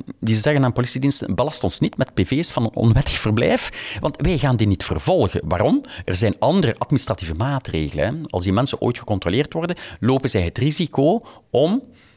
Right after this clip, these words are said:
eigenlijk opgesloten te worden, niet in de gevangenis,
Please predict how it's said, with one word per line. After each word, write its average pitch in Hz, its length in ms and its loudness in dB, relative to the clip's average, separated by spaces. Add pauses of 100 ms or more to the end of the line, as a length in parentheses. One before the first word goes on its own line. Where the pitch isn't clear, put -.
(200)
eigenlijk 185 600 0
opgesloten 175 680 0
te 180 100 -8
worden, 240 460 -2
niet 156 220 2
in 131 60 2
de 98 80 -2
gevangenis, 170 600 0